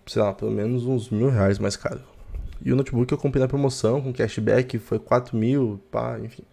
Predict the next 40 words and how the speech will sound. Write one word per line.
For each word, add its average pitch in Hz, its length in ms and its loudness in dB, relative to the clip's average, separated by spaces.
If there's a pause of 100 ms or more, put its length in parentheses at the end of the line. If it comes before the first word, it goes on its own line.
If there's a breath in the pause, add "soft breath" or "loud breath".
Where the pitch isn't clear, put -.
(120)
Só - 240 2
que 131 100 2
hoje 156 200 4
em 165 40 2
dia 127 280 6
eu 139 280 6
já 120 640 2
não 131 120 -2
sei 120 360 2 (120)
se - 160 -12
foi 127 100 0
a 117 60 0
melhor 120 140 2
opção. 117 420 -2
É, 113 100 -2
eu, 120 180 -8 (140)
eu 123 140 -2
já 123 100 4
cogitei 127 460 2
vender 123 220 2
o - 20 2
notebook, 127 420 -2
eu 120 80 2
não 127 160 2
vendi 127 300 2
ainda 120 160 0
porque 113 680 -2 (380 soft breath)
eu 131 60 -4
não 123 40 2
posso 120 200 2
ficar 117 100 0
sem 113 180 -2
nada, 120 280 2
né? 113 180 2
Eu 113 60 -2
não 110 120 -2
tenho 113 300 2 (160)
dinheiro 107 260 2
sobrando 107 360 0
assim 104 280 -4